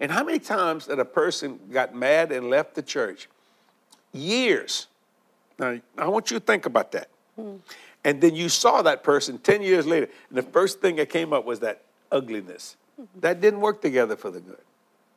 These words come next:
Speaker 1: It
Speaker 2: Right.
Speaker 1: did not.
Speaker 2: Right.
Speaker 1: You see, but it only works together for good when the Holy Spirit is making intercession.
Speaker 2: Yeah.
Speaker 1: And you praying and believing God. I
Speaker 2: Right.
Speaker 1: can't say that enough.
Speaker 2: Yeah, and
Speaker 1: Go ahead.
Speaker 2: I, I love to read verse thirty-seven, which is in that same chapter.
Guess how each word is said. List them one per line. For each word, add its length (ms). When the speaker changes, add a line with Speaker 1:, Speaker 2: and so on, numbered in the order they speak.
Speaker 1:
It 120
Speaker 2:
Right. 160
Speaker 1:
did 180
not. 360
Speaker 2:
Right. 280
Speaker 1:
You 80
see, 280
but 160
it 160
only 320
works 360
together 380
for 140
good 280
when 160
the 100
Holy 320
Spirit 380
is 160
making 340
intercession. 600
Speaker 2:
Yeah. 260
Speaker 1:
And 200
you 160
praying 460
and 140
believing 320
God. 200
I 120
Speaker 2:
Right. 80
Speaker 1:
can't 200
say 320
that 220
enough. 400
Speaker 2:
Yeah, 300
and 120
Speaker 1:
Go 80
ahead. 160
Speaker 2:
I, 80
I 20
love 280
to 120
read 180
verse 260
thirty-seven, 720
which 180
is 80
in 140
that 160
same 320
chapter. 440